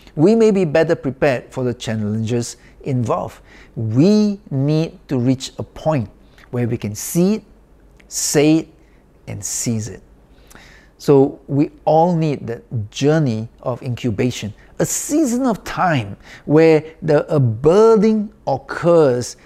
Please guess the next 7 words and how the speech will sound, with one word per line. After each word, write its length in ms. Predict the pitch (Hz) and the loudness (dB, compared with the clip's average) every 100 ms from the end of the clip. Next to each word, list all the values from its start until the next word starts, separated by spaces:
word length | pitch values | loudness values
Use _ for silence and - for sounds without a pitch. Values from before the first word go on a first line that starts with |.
| - - | -18 -4
within 380 | 127 127 131 | -2 0 0
our 100 | 113 | -4
spirit 640 | 104 - - 160 113 101 - _ - | -8 -14 -4 0 0 -2 -8 _ -14
and 160 | 110 | -12
soul. 400 | - 147 113 87 - _ _ _ - - _ - | -6 -2 -2 -4 -12 _ _ _ -20 -20 _ -4
And 340 | 147 151 - - _ | -2 -2 -8 -20 _
in, 360 | 208 233 240 | 2 2 2